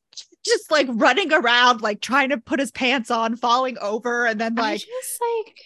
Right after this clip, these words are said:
Speaker 1: like, slicking back his hair and then, like, popping and being like, "Hello, Feyre, darling." Like, well,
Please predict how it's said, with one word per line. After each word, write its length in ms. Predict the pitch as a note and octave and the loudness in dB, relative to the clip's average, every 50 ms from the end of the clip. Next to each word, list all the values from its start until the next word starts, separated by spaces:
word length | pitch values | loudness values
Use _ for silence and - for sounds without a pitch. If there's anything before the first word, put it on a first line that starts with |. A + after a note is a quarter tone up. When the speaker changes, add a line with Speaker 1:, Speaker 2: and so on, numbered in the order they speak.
| _ | _
Speaker 1:
like, 160 | C#4+ B3+ A#3+ - | -2 -2 -2 -2
slicking 420 | - - C4+ D4+ - G4 E4+ D#4 | -4 -2 0 2 4 4 2 4
back 200 | C#4+ D4+ D4+ D4+ | 4 4 2 4
his 140 | E4+ E4 - C4+ | 2 -2 0 2
hair 240 | C#4+ A3+ A3 A#3 | 4 6 6 6
and 100 | A#3+ A#3+ | 4 2
then, 80 | A3+ G#3+ | 2 0
like, 120 | G#3 G#3 - | -2 -4 -2
popping 320 | A3 A3 G#3 - A#3+ A#3 | -2 -2 0 0 0 -2
and 100 | A3+ A3 | -2 -2
being 120 | G#3 G3+ G3 | -2 -4 -4
like, 200 | F#3 E3 F3 - _ _ _ _ | -6 -8 -10 -12 _ _ _ _
"Hello, 340 | - G3+ F#3 F3 F3+ G3+ C#4 | -4 -2 0 0 0 -2 -2
Feyre, 380 | C#4+ - E3 D#3 D3+ D3 D3 | -4 -4 -4 -2 -2 -4 -4
darling." 600 | C#3+ D#3+ D#3+ D#3+ D#3 D3+ D#3+ F3 G3 A3+ B3+ C4+ C#4 C#4 | -4 -4 -4 -4 -4 -2 -2 -2 0 -2 -2 -4 -4 -2
Like, 200 | A3 A3 - - _ _ _ _ | -2 -2 -2 -2 _ _ _ _
well, 240 | G3+ B3+ B3+ - | -4 -4 -4 -4